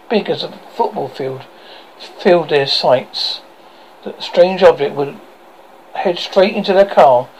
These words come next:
maintaining a position directly over their moving vehicle for several moments. Then a beam of light shot from the beaming,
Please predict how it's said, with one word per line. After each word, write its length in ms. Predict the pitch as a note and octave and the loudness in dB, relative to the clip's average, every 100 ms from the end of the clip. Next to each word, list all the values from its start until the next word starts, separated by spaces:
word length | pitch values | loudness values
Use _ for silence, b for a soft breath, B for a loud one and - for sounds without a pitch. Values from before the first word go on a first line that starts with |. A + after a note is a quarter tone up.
| B B - | B B -6
maintaining 480 | E3 - F3+ D3+ | -4 2 2 2
a 40 | B2+ | -4
position 560 | C3 F#3+ F3 D#3+ C3 C3 | -2 -2 -2 -4 -8 -14
directly 400 | - - - F#3+ | 2 2 2 -2
over 180 | D#3 C#3 | -2 -2
their 160 | D#3 D3+ | -4 -4
moving 360 | D3 C#3+ D3+ | -4 -6 -6
vehicle 420 | D3+ D3+ - B2 - | -6 -6 -4 -6 -8
for 80 | |
several 380 | - - D3+ D#3+ | -8 -6 -4 -6
moments. 680 | E3 D#3 - - - - - B B B B - | -6 -8 -8 -12 -14 -20 -20 B B B B 4
Then 140 | F3+ | 4
a 60 | G3 | 6
beam 320 | G3 G3+ G3 | 2 0 0
of 60 | G3 | 4
light 280 | D#3+ - | 4 4
shot 240 | - - - - - - - - | -2 -4 -4 -8 -20 -20 -20 -14
from 200 | D#3+ D#3+ | -8 0
the 220 | F3 F3 - - - - | 0 0 -18 -20 -20 -2
beaming, 380 | F3 E3 E3 | 0 0 -8